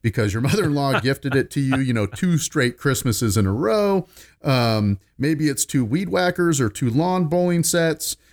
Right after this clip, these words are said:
I mean, whatever it is, it's, it's likely not worth keeping the duplicate.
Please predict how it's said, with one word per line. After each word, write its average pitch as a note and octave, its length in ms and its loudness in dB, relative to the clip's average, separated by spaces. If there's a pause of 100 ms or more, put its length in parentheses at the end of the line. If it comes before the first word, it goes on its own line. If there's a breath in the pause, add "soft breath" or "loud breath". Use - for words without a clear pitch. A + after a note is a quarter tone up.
(160 soft breath)
I B2+ 40 -4
mean, B2+ 160 2
whatever F#3 480 0
it A#2 80 -2
is, A2+ 400 0
it's, A2 220 -2
it's B2 260 -2
likely D#3+ 420 0
not B2 400 0
worth A#2 320 0
keeping A#2 420 0
the F2 80 2
duplicate. F#2+ 680 -4